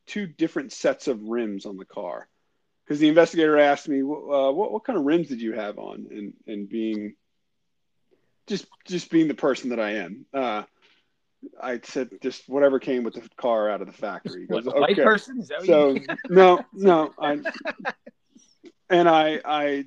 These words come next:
Speaker 1: he said, "Well, 'cause they've got the, the blacked out spoke rims on one side and chrome rims on the other."
Speaker 2: Ooh, that sounds like an Asian.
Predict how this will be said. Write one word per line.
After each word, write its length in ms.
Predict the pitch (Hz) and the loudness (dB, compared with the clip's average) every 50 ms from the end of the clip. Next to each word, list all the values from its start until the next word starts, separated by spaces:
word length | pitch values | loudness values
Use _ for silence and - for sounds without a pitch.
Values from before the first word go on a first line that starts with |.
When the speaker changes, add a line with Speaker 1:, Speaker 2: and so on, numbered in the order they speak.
| - _ | -10 _
Speaker 1:
he 180 | - - - - | -12 -10 -10 -10
said, 280 | 160 - 185 165 151 147 | -6 -4 -2 -2 -2 0
"Well, 240 | 160 156 156 151 | 2 2 4 2
'cause 200 | 147 - 180 151 | 2 -2 -4 -4
they've 180 | - 170 151 - | -2 -2 -2 -2
got 240 | - 160 156 151 - | -2 -2 -2 -2 -2
the, 140 | 156 127 - | -6 -8 -6
the 140 | - 139 127 | -6 -6 -6
blacked 480 | - - 139 143 143 156 - - - | -6 -4 -2 0 0 -2 -2 -4 0
out 260 | 165 143 135 127 - - | 2 2 2 0 -2 -8
spoke 400 | - - - - 147 143 143 - | -20 -8 -2 0 0 0 0 -2
rims 280 | - 135 135 131 131 120 | -2 -2 -2 -2 -2 -4
on 160 | 131 117 117 | -4 -6 -4
one 240 | 117 127 127 127 123 | -4 -4 -4 -4 -6
side 380 | - - 127 110 110 110 107 107 | -6 -4 -2 -2 0 -2 -4 -4
and 200 | 107 107 104 101 | -6 -10 -12 -12
chrome 360 | - - 127 123 120 117 110 | -8 -6 -6 -4 -4 -4 -6
rims 240 | 107 107 107 104 - | -6 -8 -8 -10 -10
on 120 | 110 101 95 | -10 -10 -10
the 140 | 95 101 95 | -8 -8 -8
other." 260 | 92 87 73 64 - _ - | -10 -12 -14 -16 -18 _ -10
Speaker 2:
Ooh, 140 | 240 302 285 | -4 0 0
that 140 | 233 233 240 | 0 0 0
sounds 240 | - 294 302 262 226 | 0 -2 -2 -2 -6
like 160 | 208 - 175 | -8 -12 -14
an 80 | 151 - | -18 -16
Asian. 300 | 139 202 262 247 165 _ | -14 -14 -14 -14 -18 _